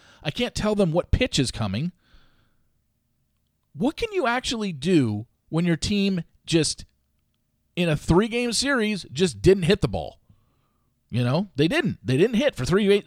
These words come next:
three straight games, and that's why they're out of the playoffs. But my thinking is,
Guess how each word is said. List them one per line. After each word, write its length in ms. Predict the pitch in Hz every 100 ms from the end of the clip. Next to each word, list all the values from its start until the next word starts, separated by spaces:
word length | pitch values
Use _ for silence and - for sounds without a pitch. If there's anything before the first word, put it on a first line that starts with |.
| 156
three 180 | 180 214
straight 220 | 208 185
games, 280 | 226 202 -
and 140 | 135
that's 180 | 151 -
why 120 | 165
they're 100 | 156
out 140 | 151
of 40 | 147
the 60 |
playoffs. 460 | 143 202 202 85 - _ _ _ _ -
But 100 | 156
my 240 | 165 254
thinking 360 | 285 208 156 147
is, 340 | 131 123 117